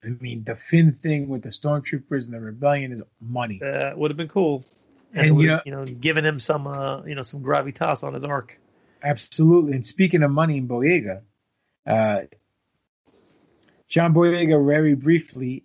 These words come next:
Speaker 1: and s-, s-, s-, I can't even say his word.
Speaker 2: Succinctly.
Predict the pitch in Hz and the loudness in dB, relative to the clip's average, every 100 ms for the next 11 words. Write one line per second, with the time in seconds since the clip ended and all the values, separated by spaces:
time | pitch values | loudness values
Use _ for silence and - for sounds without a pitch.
0 | - 156 175 175 - _ - - - _ | -4 0 0 -2 -12 _ -14 -12 -12 _
1 | - 135 - 180 - - _ - 110 107 | -6 -4 -2 -2 -4 -10 _ -14 -14 -10
2 | 117 113 104 98 110 101 - 135 - 302 | -10 -10 -10 -10 -10 -6 -2 -2 2 0
3 | 202 120 98 | 0 -4 -6